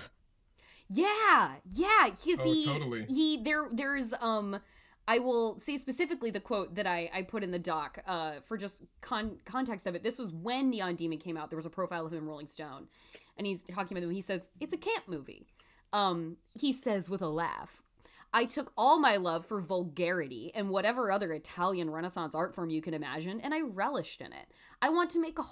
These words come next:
Speaker 1: I wanted to make a horror film. I wanted to make a melodrama. I wanted to make suspense. I wanted to make humor. I wanted to make existentialism. I wanted to make science fiction. You name it, it's all in there." And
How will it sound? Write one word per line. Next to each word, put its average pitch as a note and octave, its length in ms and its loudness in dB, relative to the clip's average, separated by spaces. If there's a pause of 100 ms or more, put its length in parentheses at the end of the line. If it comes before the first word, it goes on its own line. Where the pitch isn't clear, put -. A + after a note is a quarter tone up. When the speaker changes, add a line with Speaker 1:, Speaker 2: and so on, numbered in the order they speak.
Speaker 1:
I B3+ 80 2
wanted E4 220 4
to D4+ 60 0
make E4 140 0
a D4+ 60 6
horror G#3+ 420 0
film. - 300 -14
I A#3 120 4
wanted A#3+ 300 0
to B3 80 -4
make A#3+ 160 -4
a B3+ 60 0
melodrama. D3 760 -4
I C#4+ 100 4
wanted F4+ 340 4
to G4 120 -6
make F#4+ 200 -4
suspense. - 720 -4
I A#3+ 100 -2
wanted B3+ 300 0
to C4 80 -4
make A#3+ 200 -4
humor. G3 480 -4 (200)
I G#3+ 100 2
wanted G3 260 0
to A3 60 -4
make G#3+ 120 -6
existentialism. C#4 1000 -2
I - 80 2
wanted C4+ 280 2
to C#4+ 60 -2
make C#4+ 140 -6
science G#3+ 340 -4
fiction. C3+ 400 -8 (260)
You G3 300 0
name C#4+ 220 4
it, D#3 220 -6 (260)
it's B3 220 0
all G#3+ 300 6
in D3 180 -2
there." - 320 -14 (1300)
And C4 200 0